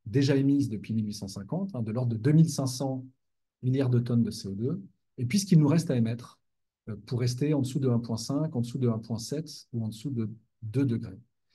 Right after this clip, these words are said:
Et donc, ces quantités de carbone, si vous vous rappelez les ordres de grandeur dont on a parlé au début de mon intervention, ils correspondent à,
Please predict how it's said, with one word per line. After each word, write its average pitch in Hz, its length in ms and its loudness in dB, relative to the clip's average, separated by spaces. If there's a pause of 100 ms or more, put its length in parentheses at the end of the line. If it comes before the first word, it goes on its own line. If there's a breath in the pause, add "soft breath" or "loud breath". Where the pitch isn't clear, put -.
(380)
Et 123 80 2
donc, 147 160 6
ces 139 140 2
quantités 175 340 4
de - 60 2
carbone, 156 420 4
si 190 200 -4
vous 123 120 2
vous 131 60 0
rappelez 151 640 2
les 123 180 0
ordres 143 140 -2
de 131 80 0
grandeur 139 320 -2
dont 117 220 -2
on 113 60 -2
a 110 80 -2
parlé 127 420 -2 (300)
au 123 60 -4
début 131 240 6
de 151 60 8
mon 139 100 6
intervention, 123 680 0
ils 127 140 0
correspondent 151 560 2
à, 143 240 0